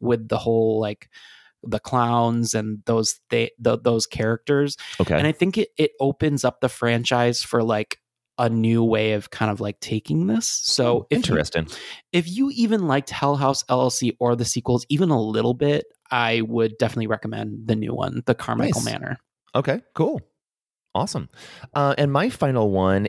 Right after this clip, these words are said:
Speaker 2: is none other than just simply Curb Your Enthusiasm. Um, look, I've watched the show before. It's nothing new for me,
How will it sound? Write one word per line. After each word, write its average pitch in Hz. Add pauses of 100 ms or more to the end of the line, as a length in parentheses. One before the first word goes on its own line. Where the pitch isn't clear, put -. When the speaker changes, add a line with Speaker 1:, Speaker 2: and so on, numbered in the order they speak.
Speaker 2:
is 101
none 123
other 120
than 92
just 85
simply 110 (460)
Curb 82
Your 76
Enthusiasm. 67 (420)
Um, 113 (180)
look, 90
I've 87
watched 80
the 85
show 78
before. 69
It's -
nothing 71
new 73
for -
me, 67